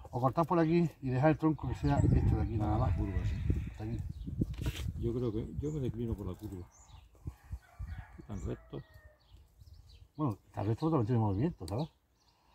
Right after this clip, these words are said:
Speaker 1: Pero es, es muy recto, no, no, no hace ninguna, no esquiva bien.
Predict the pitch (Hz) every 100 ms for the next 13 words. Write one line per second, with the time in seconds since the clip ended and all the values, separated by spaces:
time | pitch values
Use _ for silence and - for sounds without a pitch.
0 | _ - 117 127 170 165 170 175 135 151
1 | 127 147 151 170 147 175 180 151 151 151
2 | 135 127 _ _ - 175 - - 190 143
3 | 156